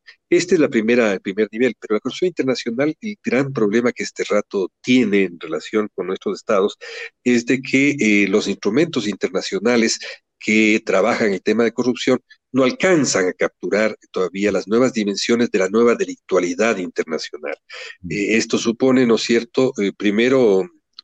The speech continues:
Speaker 1: temas de diagnóstico. Tenemos que establecer con claridad cuáles son los nuevos elementos de, eh, el delito transnacional.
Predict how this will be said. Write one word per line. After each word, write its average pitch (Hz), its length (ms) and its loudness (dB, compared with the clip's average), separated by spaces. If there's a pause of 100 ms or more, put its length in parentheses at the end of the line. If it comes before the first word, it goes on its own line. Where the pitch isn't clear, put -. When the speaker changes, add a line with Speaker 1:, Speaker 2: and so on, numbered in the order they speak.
(140)
Speaker 1:
temas 107 260 0
de 95 100 0
diagnóstico. - 680 -4 (360)
Tenemos 110 400 0
que 95 320 0
establecer 92 560 -2
con 107 100 -4
claridad 98 540 -2
cuáles 110 220 0
son 107 160 -4
los 92 120 -4
nuevos 117 500 2 (380)
elementos 113 720 0
de, 104 360 4
eh, 92 420 -2
el 85 240 -6
delito 117 420 2
transnacional. 98 800 -2